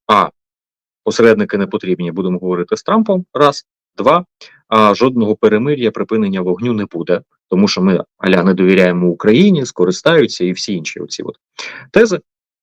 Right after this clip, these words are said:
Але, тим не менш, це ще до того, як Орбан приїхав, Путін публічно відрізав, що взагалі по цьому мови бути не може. А це була фактично пропозиція в інтересах Китаю,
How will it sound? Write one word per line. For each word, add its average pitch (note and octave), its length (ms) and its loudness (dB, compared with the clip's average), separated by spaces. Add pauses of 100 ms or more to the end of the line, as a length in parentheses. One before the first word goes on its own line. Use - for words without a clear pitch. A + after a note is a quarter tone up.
(120)
Але, B2+ 180 4
тим G#2+ 120 -6
не A2+ 80 -2
менш, D#3+ 180 -8
це - 160 -2
ще A2+ 160 -4
до G#2 120 -4
того, C#3 260 0
як G2+ 240 -2
Орбан G#2 240 -2
приїхав, B2 400 -6 (100)
Путін A2 320 -4
публічно G#2 600 -2
відрізав, A2+ 460 2 (380)
що G#2+ 160 2
взагалі G2 320 0
по G#2+ 120 -4
цьому G2+ 260 -4
мови F2+ 220 -2
бути - 280 -12
не E2+ 80 -6
може. D#2+ 200 -12 (180)
А G2 80 -2
це F3+ 100 2
була C#3 380 -2
фактично C3 640 -6 (360)
пропозиція C3 840 0 (440)
в A2 80 -2
інтересах A2+ 500 -4
Китаю, F#2 600 -2